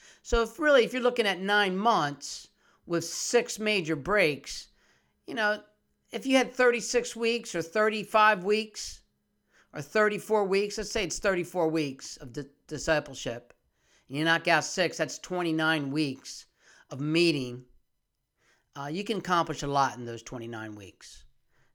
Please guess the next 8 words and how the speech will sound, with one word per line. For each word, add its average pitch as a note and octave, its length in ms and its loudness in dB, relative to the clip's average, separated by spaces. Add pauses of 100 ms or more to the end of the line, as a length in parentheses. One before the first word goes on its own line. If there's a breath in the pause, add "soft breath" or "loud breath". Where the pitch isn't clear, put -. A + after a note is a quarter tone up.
And, C3+ 340 -6
uh, C3 260 0
sometimes G3+ 640 0
having D#3+ 420 0 (160)
too G#3 220 4
many E3+ 200 2
meetings D3 480 0
can C3 260 -8